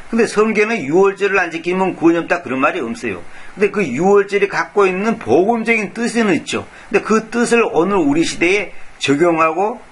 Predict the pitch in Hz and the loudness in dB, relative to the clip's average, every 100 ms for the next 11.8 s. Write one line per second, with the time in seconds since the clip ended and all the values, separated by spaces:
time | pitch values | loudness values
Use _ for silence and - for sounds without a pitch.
0 | - - - 131 131 - 214 214 190 190 | -20 -14 -4 -2 -2 -2 -2 0 0 2
1 | 214 - 160 165 180 156 - - - 131 | 2 2 0 2 2 0 -6 -20 -10 -2
2 | 143 156 160 156 135 147 170 175 165 165 | 2 4 4 2 2 0 0 0 0 -2
3 | 147 147 147 123 - - - 123 123 123 | -2 -2 0 -2 -4 -18 -12 -2 0 0
4 | 123 - 156 190 175 175 175 151 151 151 | 0 0 2 4 2 -2 0 2 0 -4
5 | - 175 139 139 131 101 92 87 85 - | -4 -4 -2 -4 -6 -6 -10 -10 -12 -14
6 | - - - - 202 190 175 180 156 160 | -20 -20 -18 -2 2 2 4 2 2 2
7 | 131 131 156 135 147 147 135 180 151 - | 2 0 -2 -4 -2 -2 0 0 -2 -8
8 | - - - 165 208 180 143 - 180 190 | -18 -6 -4 0 2 2 0 0 0 0
9 | 160 147 170 165 175 170 - - 226 208 | 0 2 2 2 0 -2 -4 -6 0 0
10 | 202 233 262 - 220 156 156 175 165 170 | 0 2 0 0 -2 0 4 2 2 -2
11 | 135 123 160 151 107 - 147 - | -2 -2 0 -2 -4 -4 -4 -4